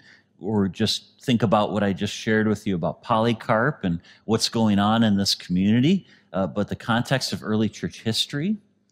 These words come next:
would argue that indeed the Christian community is being slandered. And so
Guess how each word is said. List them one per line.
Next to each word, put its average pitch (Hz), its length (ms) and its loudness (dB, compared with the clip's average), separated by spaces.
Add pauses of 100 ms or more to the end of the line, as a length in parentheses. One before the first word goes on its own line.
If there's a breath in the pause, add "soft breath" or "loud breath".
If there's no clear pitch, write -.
(100)
would 143 180 4
argue 135 520 2
that 135 220 2
indeed 147 720 2
the 117 60 -4
Christian 120 800 -4
community 113 800 2 (320 soft breath)
is 175 240 2
being 123 300 0
slandered. 151 640 0
And 101 160 -2
so 127 280 2